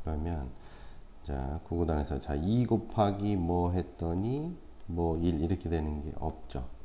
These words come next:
삼 곱하기 뭐 칠 있죠. 이십일. 사는 없어요. 오도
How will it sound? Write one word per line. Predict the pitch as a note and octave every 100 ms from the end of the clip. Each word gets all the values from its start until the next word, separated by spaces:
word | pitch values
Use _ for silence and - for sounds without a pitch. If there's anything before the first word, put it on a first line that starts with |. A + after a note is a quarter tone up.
| - - -
삼 | - G#2 G#2 G2+
곱하기 | F2+ - - D#2+ D#2
뭐 | C#2+ C2 - -
칠 | - - A#2
있죠. | - - C2+ - - -
이십일. | D2+ - C#2+ C2 C2+ - - - - - - -
사는 | - A2+ G#2+ D#2+ D2+ - - - - - - - - - - - - - - - - - - - - - - - - -
없어요. | - F2+ - D#2+ D2 C#2+ - - - -
오도 | F#2 F#2 F#2+ C3+ E3+